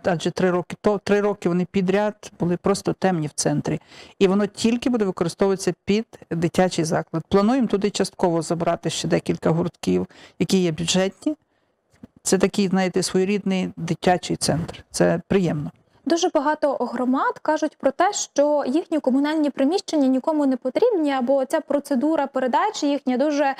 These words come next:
Speaker 2: довга і бюрократична. Чи, в принципі, приходять до вас, е, з бажанням якесь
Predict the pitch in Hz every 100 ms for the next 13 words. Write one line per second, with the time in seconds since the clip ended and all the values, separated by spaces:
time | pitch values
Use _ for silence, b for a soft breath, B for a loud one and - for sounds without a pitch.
0 | B B 233 359 294 277 247 294 285 277
1 | 277 302 240 - 185 185 B B B -
2 | 277 277 - 339 370 359 - 277 285 247
3 | 311 - 330 330 262 220 254 277 403 480
4 | 466 - 254 262 233 240 320 285 330 294
5 | 247 226 226 240 311 - -